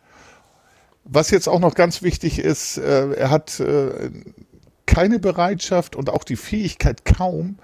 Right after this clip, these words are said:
Verantwortung für sein eigenes Handeln zu übernehmen. Also das sind Menschen, die für alles die Ursache woanders sehen. Ich hab, äh, Dokus über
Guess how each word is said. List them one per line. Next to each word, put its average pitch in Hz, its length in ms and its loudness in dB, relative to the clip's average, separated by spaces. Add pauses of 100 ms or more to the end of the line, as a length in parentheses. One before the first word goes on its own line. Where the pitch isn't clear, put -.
(460)
Verantwortung 147 680 2
für 151 140 2
sein 135 180 2
eigenes 139 420 2
Handeln 110 280 0
zu - 160 -12
übernehmen. 85 500 -8 (560)
Also 110 220 0
das 123 180 0
sind 127 140 -2
Menschen, 135 460 0
die 135 380 -2 (580)
für 123 300 2
alles 180 460 2 (420)
die 139 160 -4
Ursache 156 600 4
woanders 131 460 0
sehen. 107 280 -2
Ich - 220 -6
hab, - 300 -4
äh, 127 180 4
Dokus 147 480 0
über 117 500 2